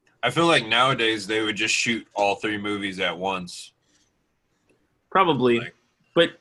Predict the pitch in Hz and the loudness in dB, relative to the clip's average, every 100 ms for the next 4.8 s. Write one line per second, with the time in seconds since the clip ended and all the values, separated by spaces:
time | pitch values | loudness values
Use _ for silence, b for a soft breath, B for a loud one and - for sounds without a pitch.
0 | _ - - 80 - 104 92 85 87 _ | _ -20 -16 -16 -14 -10 -10 -10 -16 _
1 | _ _ _ _ _ _ _ _ 101 98 | _ _ _ _ _ _ _ _ 0 2
2 | - - 101 98 87 - _ _ - - | 0 -4 -4 -2 -6 -10 _ _ -16 -8
3 | 92 87 87 92 98 90 95 95 87 90 | -6 -6 -8 0 0 0 -4 -6 -8 -8
4 | 87 87 - 90 87 87 87 - | -8 -10 -8 -8 -8 -12 -14 -16